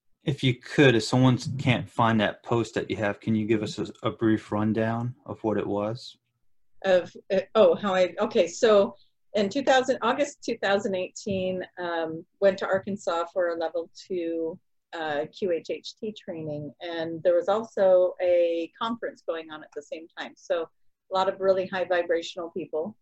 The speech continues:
Speaker 2: Did you go to the conference part?
Speaker 1: No, I, mm-mm.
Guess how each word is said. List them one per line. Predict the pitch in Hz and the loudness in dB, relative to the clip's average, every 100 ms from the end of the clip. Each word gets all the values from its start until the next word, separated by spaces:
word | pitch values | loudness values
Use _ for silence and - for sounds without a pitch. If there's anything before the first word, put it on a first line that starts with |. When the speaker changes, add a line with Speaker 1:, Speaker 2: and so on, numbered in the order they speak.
| - | -2
Speaker 2:
Did | 196 | 0
you | 202 | 0
go | 208 | -2
to | 202 | -2
the | 208 196 - | -2 -4 -4
conference | 196 202 208 202 - - | -10 -10 -10 -14 -14 -12
part? | 202 - _ _ _ 123 | -12 -12 _ _ _ 4
Speaker 1:
No, | 113 104 95 - | 6 6 4 4
I, | 113 110 _ _ 135 | 0 -2 _ _ -4
mm-mm. | 113 - 110 110 | -2 -2 -6 -6